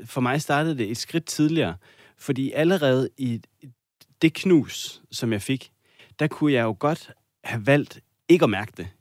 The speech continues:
Jeg, jeg havde, der var jo en del af mig, der dømte i situationen, øh, det her knus, for det var, det var upassende langt, ikke? Øh, så jeg kunne sagtens have stoppet det der og sagt, "Øh, det må jeg ikke føle nu."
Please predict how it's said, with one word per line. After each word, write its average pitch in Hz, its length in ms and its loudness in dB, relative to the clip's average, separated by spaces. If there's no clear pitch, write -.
Jeg, 120 160 -10
jeg 135 140 -2
havde, 151 300 4
der 143 140 0
var 135 80 4
jo 123 40 4
en 127 80 2
del 196 140 2
af 117 60 2
mig, 123 260 0
der 127 60 0
dømte 143 500 2
i 147 100 0
situationen, 101 920 0
øh, 117 120 2
det 101 180 -6
her 151 120 8
knus, 135 240 2
for 127 80 -4
det 117 100 -2
var, 113 160 2
det 135 100 0
var 131 60 2
upassende 127 460 0
langt, 127 260 -2
ikke? 185 140 -4
Øh, 131 80 2
så 147 100 4
jeg 139 100 6
kunne 135 120 -4
sagtens 165 300 0
have 127 80 -4
stoppet 170 340 4
det 123 40 -4
der 139 80 2
og 120 60 0
sagt, 131 300 -2
"Øh, 113 120 -12
det 156 100 4
må 156 80 6
jeg 113 140 6
ikke 127 120 -2
føle 135 360 4
nu." 117 200 4